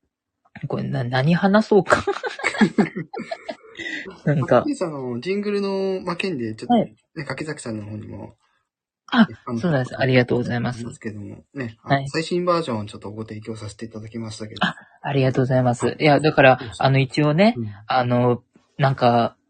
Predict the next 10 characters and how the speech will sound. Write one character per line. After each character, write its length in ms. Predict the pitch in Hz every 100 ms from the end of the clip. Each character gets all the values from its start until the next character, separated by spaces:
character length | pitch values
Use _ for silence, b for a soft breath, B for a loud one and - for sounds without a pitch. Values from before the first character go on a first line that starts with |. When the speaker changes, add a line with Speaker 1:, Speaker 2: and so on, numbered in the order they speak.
| _
Speaker 1:
ご 80 | -
勝 180 | 127 123
手 100 | 139
な 140 | 127
が 80 | 120
ら、 260 | 117 117 117
あ 140 | 139 123
の、 220 | 120 117
僕 320 | 127 117 127
の 480 | 127 127 127 127